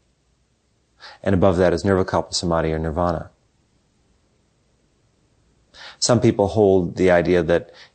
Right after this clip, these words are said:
you have to go through a lot of incarnations in the earthly cycle, then through the astral incarnations, then through the causal incarnations, and then you don't incarnate anymore. It's not exactly that simple. There are causal incarnations, there are astral incarnations, there are physical.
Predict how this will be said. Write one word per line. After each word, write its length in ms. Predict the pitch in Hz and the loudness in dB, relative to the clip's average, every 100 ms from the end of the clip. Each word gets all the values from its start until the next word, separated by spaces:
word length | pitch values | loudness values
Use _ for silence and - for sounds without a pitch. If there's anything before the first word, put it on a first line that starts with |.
| - | -6
you 60 | |
have 100 | 95 | -6
to 80 | - | -2
go 80 | 95 | -2
through 160 | 92 92 | 0 2
a 40 | |
lot 100 | 90 | 2
of 80 | 87 | 0
incarnations 680 | 85 95 85 85 - 87 | -4 -2 -2 -2 -4 -6
in 60 | 85 | -4
the 100 | 82 | -2
earthly 260 | 85 - 87 | -2 -4 -6
cycle, 540 | - 82 - 80 80 - _ - | -4 -6 -6 -10 -10 -16 _ -6
then 120 | 92 | -6
through 200 | - 90 | -4 -2
the 140 | 87 | 0
astral 380 | 85 85 - 85 | 0 0 -4 -6
incarnations, 800 | 85 - 85 82 78 76 82 - - - - | -6 -4 -4 -2 -4 -6 -8 -10 -14 -20 -6
then 120 | 92 | -6
through 140 | 85 82 | -4 -6
the 80 | |
causal 400 | - 107 95 90 | -2 0 2 0
incarnations, 960 | 85 85 90 80 76 - - - - - _ _ _ _ | -4 -4 -6 -6 -8 -10 -14 -18 -20 -20 _ _ _ _
and 160 | 85 90 | -4 -2
then 200 | 85 80 | -2 -2
you 80 | 80 | -2
don't 180 | 85 80 | -2 -4
incarnate 400 | 80 90 85 80 | -4 -4 -2 -2
anymore. 300 | 80 80 69 | -4 -4 -4
It's 120 | - | -2
not 140 | 170 | 0
exactly 320 | 107 104 92 | 0 0 0
that 180 | 85 78 | -2 -2
simple. 440 | - 85 78 - _ _ _ _ _ _ _ - - _ | -4 -6 -6 -10 _ _ _ _ _ _ _ -20 -20 _
There 140 | - 98 | 0 2
are 100 | 92 | 2
causal 420 | - 98 92 92 | 2 0 2 0
incarnations, 720 | 87 87 90 85 82 90 90 | 0 -2 -2 -2 -4 -8 -6
there 120 | 85 | -2
are 120 | 80 80 | 0 0
astral 440 | 82 - 82 82 | -2 -4 -4 -4
incarnations, 680 | 80 - 87 80 80 87 85 | -8 -8 -6 -4 -6 -6 -4
there 100 | 82 | -4
are 40 | |
physical. 500 | 80 110 92 80 | -2 -4 -4 -8